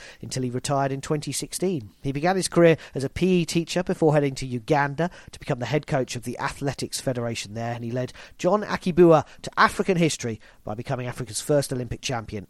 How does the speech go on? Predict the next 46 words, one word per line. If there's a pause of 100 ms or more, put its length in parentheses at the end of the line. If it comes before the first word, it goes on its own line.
at
Munich
in (480)
nineteen
seventy-two.
Malcolm (300)
then
headed
to
Welsh
Athletics,
obviously
Colin
Jackson, (300)
and
British
Athletics
as
well.
And
Jason
Gardner,
one
of
his
team, (240)
won
gold
in
the
men's
four
by
one
hundred
metres
relay
in
Athens.
A
huge
congrats
again (220)
to
Malcolm (180)
Arnold.